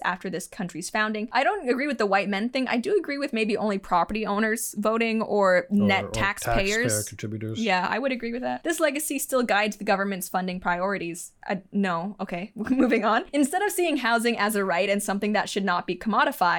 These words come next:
Speaker 1: Okay, but it is a commodity. Like, these people, I got in trouble on Twitter for calling, um, healthcare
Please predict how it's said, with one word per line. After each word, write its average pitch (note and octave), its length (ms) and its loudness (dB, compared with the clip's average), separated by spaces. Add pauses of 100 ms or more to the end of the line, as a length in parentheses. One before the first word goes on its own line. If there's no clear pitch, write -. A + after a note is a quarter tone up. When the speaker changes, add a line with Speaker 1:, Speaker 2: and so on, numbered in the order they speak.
(200)
Speaker 1:
Okay, D4+ 200 2
but B3+ 120 4
it B3 140 0
is D#4 220 4
a B3 60 2
commodity. C4 680 2
Like, A3+ 180 2
these F4 140 4
people, E4 380 2
I C4 100 0
got F#4 200 0
in C4 80 2
trouble A#3+ 300 2
on G3+ 160 2
Twitter G#3+ 340 2
for G3+ 320 0
calling, G#3 640 0
um, F3 360 -2 (460)
healthcare A3 840 2